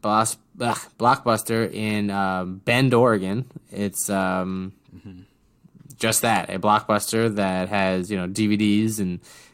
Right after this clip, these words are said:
Speaker 1: what's funny is the computers are still outdated from the nineties, so, like,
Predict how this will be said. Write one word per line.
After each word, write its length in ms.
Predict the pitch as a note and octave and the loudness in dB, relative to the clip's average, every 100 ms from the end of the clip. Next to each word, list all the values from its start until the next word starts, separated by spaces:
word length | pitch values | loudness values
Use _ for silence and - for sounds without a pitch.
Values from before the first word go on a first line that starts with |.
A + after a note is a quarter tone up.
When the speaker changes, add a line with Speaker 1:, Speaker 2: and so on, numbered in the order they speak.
| _ | _
Speaker 1:
what's 200 | A2 G#2+ | -4 0
funny 280 | B2 A#2 A2+ | 2 2 4
is 200 | G#2+ G2 | 2 2
the 300 | G#2+ G2+ G2+ | 2 2 0
computers 520 | A#2 A2+ A#2+ A#2+ A2 | -2 2 4 4 4
are 60 | G#2+ | 2
still 260 | - A#2+ A2 G2 | 2 2 2 0
outdated 480 | G#2+ G#2+ G#2+ G#2 G#2+ | 2 2 2 2 0
from 120 | A2+ | -2
the 60 | G#2 | 0
nineties, 640 | G#2 G#2+ A2 A2+ A#2 - | 2 2 4 4 4 2
so, 160 | G#2 | 2
like, 340 | G2 F#2+ F2+ | 2 2 0